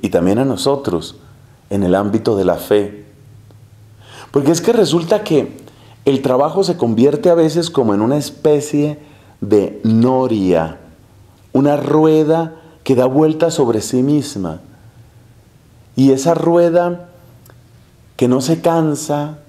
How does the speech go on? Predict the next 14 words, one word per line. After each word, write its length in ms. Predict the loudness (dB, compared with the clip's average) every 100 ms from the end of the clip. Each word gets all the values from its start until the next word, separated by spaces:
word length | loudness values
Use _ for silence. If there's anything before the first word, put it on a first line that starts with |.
| -12
pero 220 | -4 -2
que 100 | -2
sí 180 | -2 2
nos 240 | 2 0 -2
cansa, 680 | -2 -2 -4 -4 -4 -4 -8 -18 -20 -20 -20 _ _ _ _ _ _ _
básicamente 720 | -4 0 0 0 2 0 2 2
lo 200 | 0 0
que 480 | 0 0 -2 -12 -20 -20 -4
contiene 760 | -2 0 2 2 2 2 2
es 260 | 0 -4 -16 -20 -20 -20 -20 -8
producir, 920 | -2 0 0 0 0 2 2 0 -6 -18 -20 -20 -20 -20 -20 -4
consumir 920 | 0 0 0 0 2 2 0 -4 -8 -14 -20 -10 0
y 100 | 0
entretenerse. 1080 | 2 0 0 0 2 2 0 -4 -8 -10